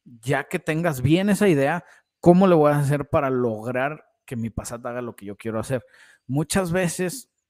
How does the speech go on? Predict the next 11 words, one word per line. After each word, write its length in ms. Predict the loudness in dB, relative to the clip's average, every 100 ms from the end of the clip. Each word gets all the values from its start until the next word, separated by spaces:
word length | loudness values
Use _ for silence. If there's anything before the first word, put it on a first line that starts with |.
| _
nada 360 | -10 -6 -4
más 220 | -2 -4 -2
modificar 580 | -2 -4 -6 -6 -8
por 160 | -6 -8
modificar 580 | -8 -10 -12 -8 -6 -6 _ _ _
no 240 | 0 2 2
es 120 | 0
nada 320 | -2 -2 0
buena 280 | 0 0 0
idea, 280 | -2 -4 -8
carnal. 420 | -12 -16 -18